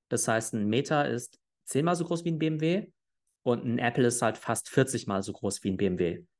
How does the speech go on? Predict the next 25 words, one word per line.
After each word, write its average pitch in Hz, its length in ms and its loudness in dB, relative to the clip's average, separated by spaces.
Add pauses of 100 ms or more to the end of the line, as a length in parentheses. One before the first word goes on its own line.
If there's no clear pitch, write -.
(140)
Ich - 80 -16
glaub, - 180 0
das 107 120 4
ist 104 60 -2
wahrscheinlich 101 400 2
eine 101 260 2
ganz - 440 -4 (420)
gute 120 200 0
Benchmark, 120 640 2
mit 104 120 0
der, 101 320 2 (140)
ja, 90 120 0
man 95 180 -2
wahrscheinlich 101 520 -2
auch 98 100 2
halbwegs 104 220 2
was 104 100 0
anfangen 131 360 -2
kann. 127 380 -2 (480)
Eine 110 120 0
Coca-Cola 131 540 4
ist 117 220 0
zweihundertsechzig 120 800 0
Milliarden 143 420 0
wert, 147 300 -2